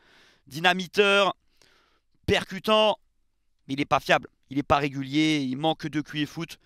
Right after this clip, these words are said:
malheureusement. Donc note de trois sur dix. Ensuite, Luis Enrique, qui a perdu quand même pas mal de ballons ce soir, qui a été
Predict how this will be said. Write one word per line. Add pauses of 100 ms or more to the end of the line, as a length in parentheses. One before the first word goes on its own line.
(100)
malheureusement. (1300)
Donc
note
de
trois
sur
dix.
Ensuite,
Luis
Enrique, (520)
qui
a
perdu
quand
même
pas
mal
de
ballons
ce
soir,
qui
a
été